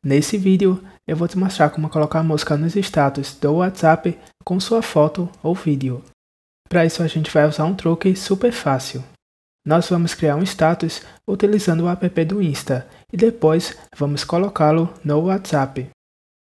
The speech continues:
Pra isso a gente vai acessar o direct do Instagram e vamos abrir uma conversa.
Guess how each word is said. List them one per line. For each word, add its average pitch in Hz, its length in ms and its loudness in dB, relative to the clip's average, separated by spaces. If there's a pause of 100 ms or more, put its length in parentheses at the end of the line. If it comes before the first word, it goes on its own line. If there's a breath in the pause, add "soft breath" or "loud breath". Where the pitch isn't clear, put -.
(440)
Pra 160 160 4
isso 170 180 0
a 180 60 2
gente 165 240 -2
vai 165 120 2
acessar 165 360 0
o 156 60 0
direct 165 440 0
do 143 140 -2
Instagram 170 500 0 (360 loud breath)
e 175 100 0
vamos 190 320 0
abrir 165 280 2
uma 170 180 0
conversa. 175 640 -2